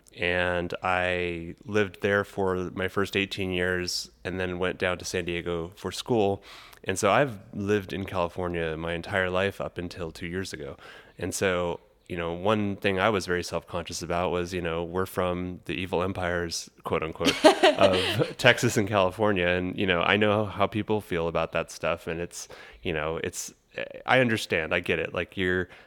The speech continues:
Speaker 1: you're someone who grew up here. You're seeing the cost of living increase. You're seeing all these other, uh, problems that come with growth. And there's also great things that come with growth. But, you know, it's easy to notice the problems first and foremost. And,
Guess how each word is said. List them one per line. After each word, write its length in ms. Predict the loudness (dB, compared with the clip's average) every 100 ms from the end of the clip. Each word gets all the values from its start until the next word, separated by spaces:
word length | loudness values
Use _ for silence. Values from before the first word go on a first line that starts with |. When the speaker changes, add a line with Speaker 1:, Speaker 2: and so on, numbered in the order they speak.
| -4
Speaker 1:
you're 260 | 2 4
someone 320 | 4 2 2 2
who 80 |
grew 220 | 2 2 2
up 100 | 2
here. 220 | 0 2
You're 140 | 0
seeing 320 | -2 -2 0 0
the 80 |
cost 320 | 0 0 0 -2
of 80 |
living 260 | -2 0 -2
increase. 420 | -2 -4 -4 -4
You're 120 | -6
seeing 320 | -4 -2 -2 -2
all 100 | -4
these 160 | -2
other, 320 | -4 -2 -4 -6 -14 _
uh, 100 | -4
problems 340 | -2 2 2 2
that 100 | 0
come 160 | 0 -2
with 120 | 0
growth. 360 | 0 2 0
And 80 | 0
there's 120 | 4
also 280 | 4 4 0 -2
great 240 | 0 0 0
things 220 | -4 -6
that 140 | -8
come 100 | -6
with 100 | -6
growth. 220 | -4 -6 -4
But, 180 | -4 -4 _ _
you 140 | -4
know, 160 | -2 -2
it's 240 | -4 -2
easy 200 | -2 -2
to 100 | -2
notice 320 | 0 0 -2
the 80 | -6
problems 600 | -2 0 0 -2 -6 -10 -12 -18
first 320 | -6 -2 -2 -4
and 100 | -6
foremost. 540 | -2 -2 -2 -4 -6
And, 320 | -6 -6 -6